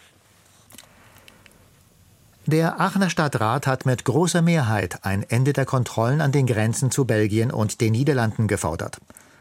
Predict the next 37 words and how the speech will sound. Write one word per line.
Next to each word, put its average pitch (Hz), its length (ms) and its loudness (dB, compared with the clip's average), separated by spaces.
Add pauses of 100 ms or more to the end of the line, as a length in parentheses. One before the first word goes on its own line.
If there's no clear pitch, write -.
(180)
In 98 100 -4
einer 90 220 -2
gemeinsamen 117 600 2
Resolution 120 600 0
treten 135 280 -2
C 120 160 -2
D 123 100 -6
U, 180 180 0
Grüne, 139 480 0
S 101 180 -2
P 113 120 -4
D, 117 200 0
Linke, 139 480 0
Volt, 110 340 -2
F 110 200 -2
D 120 100 0
P 117 260 0 (280)
und 165 280 0
der 131 160 0
Zusammenschluss 127 640 0
U 127 160 -2
P 160 240 -2
dafür 117 380 0
ein, 131 320 2 (400)
die 185 40 2
Kontrollen 156 600 2
Ende 127 260 2
September 127 600 0
auslaufen 107 480 -2
zu - 80 -4
lassen. - 340 -6 (460)
Die 147 120 2
A 113 200 -2
F - 100 -4
D 123 180 2
stimmte 101 300 -2
dagegen. 107 460 -2